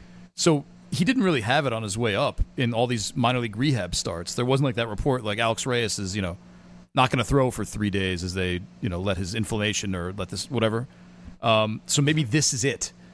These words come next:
And he was just so accelerated through the minors that he's, you know, he's missed it.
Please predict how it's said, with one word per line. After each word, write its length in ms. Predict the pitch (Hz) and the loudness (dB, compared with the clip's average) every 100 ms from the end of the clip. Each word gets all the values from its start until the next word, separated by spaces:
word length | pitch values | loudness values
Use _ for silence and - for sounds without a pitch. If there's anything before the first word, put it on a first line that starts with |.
| - - - | -20 -8 2
And 120 | 127 | 4
he 60 | 139 | 4
was 120 | 127 | 4
just 140 | 123 | 2
so 140 | 160 131 | 2 0
accelerated 580 | - 139 135 117 107 | 0 2 2 0 -2
through 100 | 113 | -2
the 80 | 101 | 0
minors 420 | 107 120 117 104 92 | 2 2 0 -2 -2
that 100 | 95 | -2
he's, 220 | 104 - | -4 -2
you 100 | 101 | -4
know, 80 | 87 | -4
he's 300 | 95 - - - - 127 | -2 -4 -4 -12 -10 -2
missed 340 | 113 135 - | 2 2 0
it. 160 | - | -8